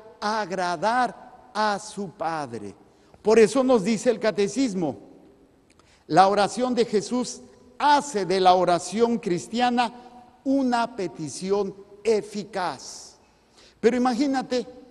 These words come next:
que yo hago una oración diferente, pero no estoy pidiendo nada malo, Padre.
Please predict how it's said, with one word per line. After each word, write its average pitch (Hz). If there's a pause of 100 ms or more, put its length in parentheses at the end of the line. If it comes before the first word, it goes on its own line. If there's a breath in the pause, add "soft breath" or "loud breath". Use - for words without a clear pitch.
(220)
que 214
yo 240
hago 233
una 233
oración 214
diferente, 220 (560 soft breath)
pero 240
no 285
estoy 285
pidiendo 269
nada 254
malo, 269
Padre. 170